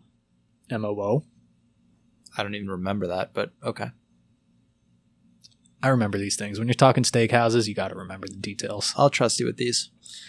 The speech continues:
Speaker 1: But yeah, we were just talking about random things around, um, around the Seaport, showed him the Grand.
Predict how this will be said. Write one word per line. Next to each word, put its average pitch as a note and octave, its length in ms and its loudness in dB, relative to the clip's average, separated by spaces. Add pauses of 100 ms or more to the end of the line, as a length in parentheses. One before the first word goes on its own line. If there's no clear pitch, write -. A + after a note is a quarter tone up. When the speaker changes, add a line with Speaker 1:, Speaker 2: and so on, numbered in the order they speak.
(360)
Speaker 1:
But C#3 260 8
yeah, C3+ 200 10
we C#3 100 8
were C#3 60 8
just C#3 160 4
talking C#3 180 8
about C3+ 220 8
random B2+ 260 6
things B2 220 6
around, A#2+ 480 6
um, A2+ 600 -2 (800)
around A#2 200 0
the A2 60 4
Seaport, A#2+ 720 6
showed A#2 280 4
him A#2 80 4
the A#2 80 4
Grand. A2+ 500 0